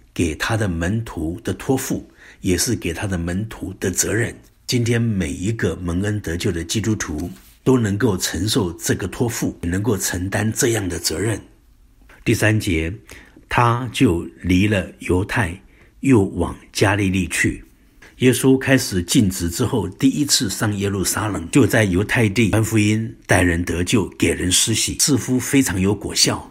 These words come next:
因为到他那里受洗的比去施洗约翰那里的还多。同人看，既然工作那么成功，就可以继续大力的开展。耶稣却不这么做，反而离开了犹太，回到加利利去了。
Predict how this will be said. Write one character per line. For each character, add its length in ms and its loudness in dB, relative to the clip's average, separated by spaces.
因 60 6
为 20 0
到 240 2
他 140 -2
那 200 2
里 300 -6
受 260 4
洗 280 -2
的 200 -6
比 160 0
去 480 0
施 260 2
洗 200 0
约 120 0
翰 160 2
那 140 0
里 100 -6
的 140 -8
还 220 -2
多。 280 -2
同 160 4
人 180 2
看， 320 2
既 80 6
然 260 2
工 180 2
作 160 0
那 100 0
么 160 2
成 300 -2
功， 260 0
就 140 4
可 220 -2
以 340 -2
继 180 4
续 300 0
大 260 0
力 140 -2
的 120 -4
开 200 2
展。 240 -4
耶 280 4
稣 220 0
却 160 0
不 160 -2
这 100 -2
么 140 0
做， 280 -2
反 220 -2
而 100 -2
离 220 -2
开 200 0
了 100 0
犹 180 -2
太， 260 -4
回 320 -4
到 200 0
加 180 -2
利 140 -2
利 160 -4
去 240 -2
了。 120 -12